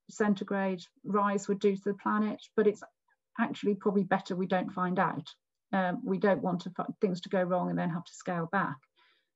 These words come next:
Um, so let's actually think ahead of the,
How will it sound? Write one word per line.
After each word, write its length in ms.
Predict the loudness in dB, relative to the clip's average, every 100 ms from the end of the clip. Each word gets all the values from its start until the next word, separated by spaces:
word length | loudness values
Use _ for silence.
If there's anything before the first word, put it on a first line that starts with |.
| _
Um, 200 | 4 4
so 160 | 4 8
let's 280 | 8 6 0
actually 300 | -2 -4 0
think 280 | 2 2
ahead 460 | 0 -2 0 0 -2 -6 -4
of 140 | -2
the, 120 | -2